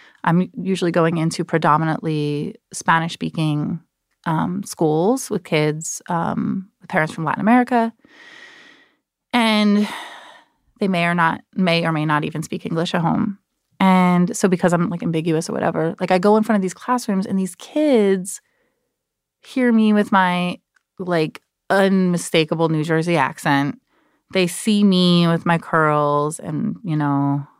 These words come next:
my light brown skin. And they, just because they see it, they know they can be it, right? Like, I don't have to give them a pep talk. I don't need to tell them that they're great or magical.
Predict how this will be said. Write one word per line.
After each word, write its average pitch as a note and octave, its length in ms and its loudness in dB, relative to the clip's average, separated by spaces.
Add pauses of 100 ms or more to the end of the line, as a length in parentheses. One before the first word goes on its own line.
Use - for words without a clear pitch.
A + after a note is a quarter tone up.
(340)
my D3 120 0
light C#3+ 200 -2
brown C#3+ 200 -2
skin. D3+ 340 -8 (600)
And G#3 260 6
they, G#3 380 2 (1600)
just B3 180 -2
because C4 260 0
they A#3+ 120 2
see A#3 260 0
it, - 80 -2
they F#3 100 0
know F3 140 2
they E3+ 100 0
can E3 180 -2
be C#3 180 -4
it, - 180 -6
right? D#3+ 420 -4 (480)
Like, G3 220 4
I A#3+ 120 4
don't D4 160 2
have A#3+ 180 0
to A3 60 -4
give G3 140 -2
them F3 140 -4
a E3+ 80 -6
pep - 260 -4
talk. C4 440 -2 (280)
I A#3 100 2
don't A#3+ 180 0
need G3 80 -6
to F3+ 60 -8
tell F3 200 -6
them E3+ 120 -8
that F3 120 -12
they're - 100 -12
great C#4+ 420 -6 (160)
or G3 60 -8
magical. B3+ 600 0